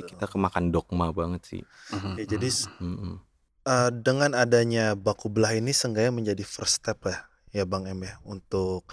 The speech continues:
Speaker 3: langkah pertama untuk kemajuan boxing di Indonesia terutama gitu ya, Bang ya.
Speaker 1: Eh, sebenarnya kalau gua melanjutkan aja sih perjuangan yang udah pernah ada, yang sa-,
Speaker 2: Estafet yang
Speaker 1: heeh,
Speaker 2: ada.
Speaker 1: tapi mati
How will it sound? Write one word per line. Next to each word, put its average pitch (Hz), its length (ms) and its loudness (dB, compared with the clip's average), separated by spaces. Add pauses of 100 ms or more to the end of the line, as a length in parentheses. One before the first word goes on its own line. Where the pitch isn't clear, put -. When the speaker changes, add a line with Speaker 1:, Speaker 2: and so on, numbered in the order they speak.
(400)
Speaker 3:
langkah 95 300 -4
pertama 95 560 -4
untuk 95 200 -8
kemajuan 92 720 -4 (120)
boxing 92 680 -4 (180)
di 95 220 -6
Indonesia 95 500 -4
terutama 92 480 -6
gitu 90 220 -10
ya, 85 80 -6
Bang 85 180 -12
ya. 92 80 -20 (280)
Speaker 1:
Eh, 92 260 4
sebenarnya 95 480 2
kalau 90 180 2
gua 110 320 4 (400)
melanjutkan 90 800 2
aja 78 160 -6
sih - 160 -8
perjuangan 82 480 0
yang 82 160 -4
udah 80 80 -4
pernah 80 400 -2
ada, 87 160 0
yang 85 80 2
sa-, 98 160 0
Speaker 2:
Estafet - 160 -4
yang 101 160 2
Speaker 1:
heeh, 90 240 -4
Speaker 2:
ada. 87 80 -10
Speaker 1:
tapi 110 160 -2
mati 98 400 -2